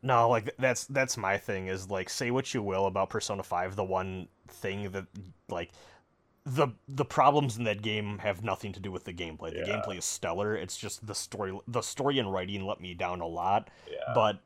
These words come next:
Speaker 1: even then, the new stuff they added for Royal and, like, that new scenario sounds a lot more interesting than the generic Atlas mystery
Speaker 2: I'll,
Speaker 1: girl that barely fits into the plot,
Speaker 2: I'll
Speaker 1: so.
Speaker 2: definitely say that,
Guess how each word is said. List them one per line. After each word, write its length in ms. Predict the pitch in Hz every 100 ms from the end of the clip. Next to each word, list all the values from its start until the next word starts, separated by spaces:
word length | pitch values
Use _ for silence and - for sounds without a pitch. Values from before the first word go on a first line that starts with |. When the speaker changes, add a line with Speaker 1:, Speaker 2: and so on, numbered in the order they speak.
| _ _ -
Speaker 1:
even 340 | 139 131 139 110
then, 300 | 107 104 98
the 100 | 101
new 160 | 98 95
stuff 320 | - - 107
they 140 | 101 92
added 180 | 95
for 140 | 95 98
Royal 300 | 87 90 98
and, 80 | 92
like, 140 | 90
that 120 | 101
new 120 | 90 90
scenario 460 | - 87 90 90
sounds 320 | 87 101 98 104 - - - -
a 100 | 147
lot 280 | 147 143 127
more 180 | 139 131
interesting 640 | 107 110 117 - - 113
than 160 | 107
the 100 | 110
generic 540 | 110 107 101 101 104 -
Atlas 420 | 101 104 101 -
mystery 360 | 107 98 - 113
Speaker 2:
I'll, 260 | 113 113
Speaker 1:
girl 240 | 113 110 110
that 180 | 92 87
barely 300 | 98 92 90
fits 240 | - -
into 160 | 98 98
the 120 | 90
plot, 360 | - 85 170 170
Speaker 2:
I'll 120 | 113
Speaker 1:
so. 40 |
Speaker 2:
definitely 460 | 127 127 - 135 123
say 580 | - 120 107 104 98 95
that, 400 | 98 98 92 -